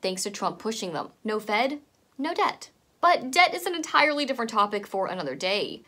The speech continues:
But since the Fed owns the I R S, it will also supposedly be dismantled under nasara and taxes will be returned to the people, which is, in my opinion, what most consider the mark of the beast. I've discussed this in my previous videos, but everything we've talked about,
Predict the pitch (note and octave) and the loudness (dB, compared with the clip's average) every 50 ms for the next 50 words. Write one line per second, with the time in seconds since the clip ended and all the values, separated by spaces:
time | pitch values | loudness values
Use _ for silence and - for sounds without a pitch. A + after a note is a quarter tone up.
0 | _ _ - C#4 C#4 C4+ - - F4+ F#4+ F#4+ - G4 G4 - D4+ C#4+ C#4 C#4 C4+ | _ _ -2 -2 -2 -2 -2 -4 -4 -4 -4 -6 -4 0 2 4 4 4 2 0
1 | B3+ B3+ C4 A#3+ A#3 A#3 A#3 A3 F#3+ F3+ F3+ F3+ F3+ - - - - C4+ B3 A#3+ | -2 -2 0 2 2 2 2 2 0 0 -2 -2 -4 -8 -6 -4 -2 -2 0 0
2 | - - G#3+ B3 C4+ C#4+ C#4 - D4+ C4+ - B3 A#3 - A#3 B3 B3 B3 A#3+ A#3 | 2 4 4 4 4 4 0 -2 -4 -4 -4 -6 -6 -4 -2 -2 -2 -4 -6 -6
3 | B3+ A#3 G#3 A3 G#3+ G3 G3+ G3 - G3+ A#3 C4+ C#4 C4 A3+ G3+ G#3 G3+ G3 F#3+ | -6 -6 -4 -6 -4 -4 -4 -4 -4 -2 -4 -4 -4 -6 -6 -6 -6 -6 -6 -6
4 | F#3 F3+ F3+ - G3 F3+ F3 F3 F#3 - - A3+ A3+ - B3 C4 C#4+ C#4+ C#4+ C4 | -8 -8 -6 -2 -2 0 0 0 -2 -4 -4 -6 -6 -2 -2 -2 -2 -2 -2 -4
5 | A3+ G#3+ G3 F#3+ G3 G3 F#3 F#3 - G3 F3+ F3 - - E3+ D#3+ D#3+ - - A3+ | -4 -4 -4 -4 -4 -4 -6 -6 -6 -8 -8 -8 -10 -12 -14 -14 -12 -8 -6 -6
6 | A3+ A3 - - - - _ _ _ - D4+ F#4 F#4+ - D4 C#4 B3+ B3 B3+ B3 | -4 -4 -4 -6 -6 -8 _ _ _ -4 -4 -4 -2 0 2 2 4 4 2 0
7 | B3 - - - _ - B3 B3 B3+ C4 C#4 C#4+ C#4+ C4+ - A3+ A3+ G#3+ G#3 G3+ | -4 -10 -16 -20 _ -8 -6 -4 -2 -2 -2 -2 -4 -6 -6 -6 -6 -4 -4 -4
8 | G3+ G3+ G3+ G3+ - - - - _ - E3 B2+ A3+ A#3 A#3+ - - - - A3+ | -6 -6 -8 -10 -12 -16 -20 -16 _ -6 -4 -2 -2 0 0 -2 -2 -4 -6 -8
9 | G3+ - - G#3+ G#3 G3+ F#3+ F#3 F#3 - - - _ - F#3+ F#3+ F#3 F#3 F#3+ F#3 | -8 -6 -6 -8 -6 -6 -6 -8 -8 -10 -14 -16 _ -8 -4 -4 -4 -4 -4 -8
10 | - D3 - F#3+ F3+ - - - - - - - - _ _ _ - - D4 F4 | -10 -10 -10 -12 -12 -10 -10 -10 -10 -10 -12 -12 -16 _ _ _ 0 0 0 2
11 | D#4+ F#4+ F#4 - D4+ D4 C#4+ - - C#4+ C4+ - - - - A3+ A3+ A3 G#3 G#3 | 0 -2 -2 0 0 0 0 0 -2 -2 -2 -2 -4 -6 -4 -2 -2 -2 -2 -4
12 | - A#3 G#3+ G3 F#3 F#3+ F#3+ - C4 C4+ C4+ C4+ C4 C4 C4 B3+ B3 - - _ | -4 -4 -4 -4 -4 -6 -4 -2 -2 -2 0 2 2 2 0 0 -4 -8 -10 _
13 | _ _ - A#3+ A#3 A#3 - _ _ _ _ _ B3+ D#4 F#4+ F#4+ G#4+ G#4 G4+ G4+ | _ _ -4 -2 -2 -4 -6 _ _ _ _ _ -2 0 0 2 2 2 2 2
14 | G4 F4+ E4+ D#4+ D#4+ D4 C4+ - B3 B3+ B3 - A#3+ - A#3 F#3 - - - - | 0 -2 -2 0 -2 -2 -2 0 2 2 2 2 0 -2 -4 -4 -4 -4 -6 -10
15 | - - | -16 -20